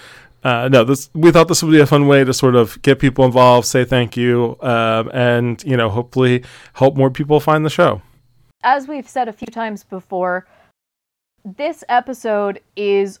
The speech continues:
Speaker 2: only the twenty-fourth episode we've done, which I say only, and that sounds like so much, but our list,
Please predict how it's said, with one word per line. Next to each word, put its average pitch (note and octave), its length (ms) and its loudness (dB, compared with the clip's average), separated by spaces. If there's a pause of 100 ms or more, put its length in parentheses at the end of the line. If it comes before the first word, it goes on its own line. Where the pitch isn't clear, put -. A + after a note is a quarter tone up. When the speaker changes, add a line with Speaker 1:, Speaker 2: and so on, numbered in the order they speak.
Speaker 2:
only A3 600 -8
the F#3 380 -14
twenty-fourth A#3+ 960 -10
episode G#3 460 -8
we've F3+ 240 -10
done, F3+ 380 -8 (400)
which G3+ 400 -10 (200)
I G#3 120 0
say G#3+ 360 -4
only, F#3 580 -6
and F#3 180 -6
that F3 200 -6
sounds F3+ 640 -8
like F3+ 460 -6 (140)
so C#4+ 360 -4
much, F3 460 -10 (880)
but A3+ 300 0 (200)
our D#4 540 0
list, A3+ 800 -6